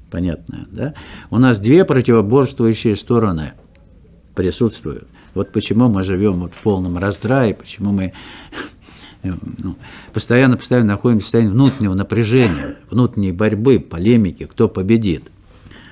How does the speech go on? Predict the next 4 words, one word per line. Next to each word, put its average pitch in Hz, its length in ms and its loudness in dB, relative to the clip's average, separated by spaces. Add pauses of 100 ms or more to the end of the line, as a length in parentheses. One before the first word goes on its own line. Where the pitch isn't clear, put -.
(120)
Вот. 76 160 -8 (720)
Таким 160 320 4
образом, 104 540 4 (240)
да, 107 260 4